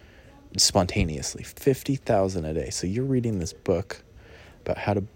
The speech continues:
have a better relationship with your spouse, and your brain is just going all over the place. It, for one thing, it wants to go to the next sentence. It wants to keep reading.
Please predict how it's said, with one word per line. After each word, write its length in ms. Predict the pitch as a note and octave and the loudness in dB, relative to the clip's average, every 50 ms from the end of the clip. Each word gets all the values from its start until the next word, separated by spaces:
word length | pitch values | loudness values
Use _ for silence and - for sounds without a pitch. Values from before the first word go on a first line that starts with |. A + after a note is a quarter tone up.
| - - | -14 -12
have 200 | - - - G2 | -8 -4 -4 -2
a 60 | F2+ | -2
better 240 | F2 F#2 - F#2 F#2+ F#2 | 0 2 2 4 4 4
relationship 640 | F2+ F2+ E2+ E2+ F2 - - - F2+ - - - | 2 2 2 0 -2 -2 -6 -10 -8 -8 -10 -10
with 100 | - F2+ | -10 -10
your 120 | F2 E2 - | -10 -8 -6
spouse, 640 | - - - - - - D#2+ E2 - - - - - - - - - - - - - - - - - - - - - - - - - - - - | -6 -6 -4 -4 -4 -4 -4 -8 -8 -10 -12 -14 -16 -20 -20 -20 -20 -20 -20 -20 -20 -20 -20 -20 -20 -20 -20 -20 -20 -20 -20 -20 -20 -18 -10 -4
and 140 | G2+ G2 F#2 | -2 -2 0
your 120 | F2+ E2+ A2+ - - - | 0 -2 -4 -8 -14 -6
brain 540 | - G2 F#2+ F#2 F2+ E2+ D2 D2 D#2+ E2+ G2+ - - - | -2 0 2 2 0 -2 -4 -6 -8 -8 -10 -12 -10 -4
is 240 | - F2+ E2 - | -4 -2 -2 -2
just 320 | - - F#2 D#2+ - - - | -4 -2 -2 -4 -4 -4 -6
going 280 | - D#2+ C2 B1 - - - - | -6 -6 -6 -8 -12 -14 -10 -4
all 340 | - F2+ D2+ C2+ B1 A1 - - - | -4 -2 -2 -2 -6 -8 -8 -6 -6
over 260 | E2 E2 C2 C2 C2+ | -4 -4 -4 -8 -10
the 120 | - - | -12 -12
place. 400 | - - - - - - - - - | -14 -10 -10 -10 -8 -10 -10 -4 -2
It, 160 | G#2 F#2+ - - - - | -2 -2 -2 -4 -16 -10
for 180 | - - - F#2 | -2 2 2 4
one 200 | F2+ G#2+ B2+ D3+ | 6 6 6 6
thing, 200 | - G#2 F2+ D#2+ | 4 0 -2 0
it 100 | - F#2 | -2 -2
wants 300 | E2+ E2 F#2+ A2 B2+ A#2 | 0 2 2 2 2 2
to 100 | - - | -2 -2
go 120 | G2+ G#2+ G#2 | 0 0 2
to 80 | G2 | 2
the 100 | F#2+ F#2 | 2 0
next 240 | F#2 F#2+ F2+ - - | 0 -2 -2 -4 -4
sentence. 520 | - - F2 C#2+ - - - - - - - - - | -4 -4 -4 -4 -6 -14 -14 -14 -14 -14 -14 -14 -8
It 80 | - F2 | -6 -4
wants 240 | E2 F2+ F#2+ G2 - | -2 -2 -2 -2 -2
to 100 | - - | -4 -4
keep 220 | - - G2 F2+ - | -4 -4 -6 -6 -4
reading. 340 | G2 F#2 E2+ D2+ D2+ - | -4 -4 -4 -4 -8 -12